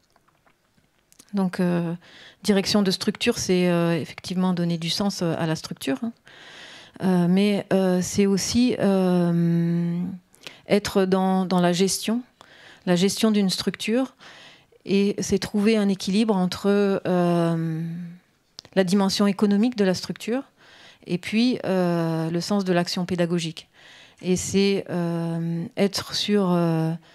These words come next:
sur la gestion des ressources humaines, et sur la gestion administrative et financière, c'est, c'est toute cette dimension-là, euh, qui doit, euh, toujours rester au service, euh, de l'innovation pédagogique, euh,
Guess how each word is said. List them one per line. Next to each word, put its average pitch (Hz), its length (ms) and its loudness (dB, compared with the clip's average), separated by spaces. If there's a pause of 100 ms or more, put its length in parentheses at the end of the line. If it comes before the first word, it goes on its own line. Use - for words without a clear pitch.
(460)
sur - 160 -4
la 170 100 4
gestion 185 380 0
des 196 80 4
ressources 180 440 -2
humaines, 208 420 2
et 180 60 0
sur - 360 -6
la 165 120 0
gestion 165 300 -4
administrative 175 640 -2
et 170 60 -4
financière, 185 840 -2
c'est, 165 180 -10
c'est - 200 -16
toute - 160 -8
cette 190 160 0
dimension-là, 180 640 0 (880)
euh, 170 160 -2
qui - 180 -6
doit, 196 180 4
euh, 180 480 0
toujours 190 280 0
rester 196 300 2
au 208 80 2
service, 196 500 0
euh, 196 180 4
de 175 120 2
l'innovation 170 560 2
pédagogique, 165 800 0
euh, 160 760 -2